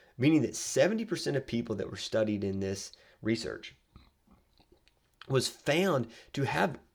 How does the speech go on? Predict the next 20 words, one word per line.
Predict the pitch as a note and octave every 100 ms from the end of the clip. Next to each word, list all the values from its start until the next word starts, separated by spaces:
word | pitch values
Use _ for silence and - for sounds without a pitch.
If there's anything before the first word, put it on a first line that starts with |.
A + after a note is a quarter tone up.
| _
mental | A2 G#2 F#3+ G3 C3
wellness. | A2+ D#4+ - - - _ _
They | C#3
were | G#3
even | F#3 D3+ A2+
flourishing | C3+ B2+ E3+ E4+ - A#2
within | G2+ F#2+ F#2+
their | G2
mental | G2 F#2 F#2+
wellness. | F2+ E2 - - -
They | -
were | C3+
building | G#2+ G#2+ G2+
resiliency. | G2+ G2+ C#3+ D#3+ E3+ E3
They | A#2+
were | G2
growing. | F#2+ A#2+ C#3+ D3 D#3
They | A#2
were | G2+
flourishing. | G2 - C#3+ D#3 D3 E3 D3+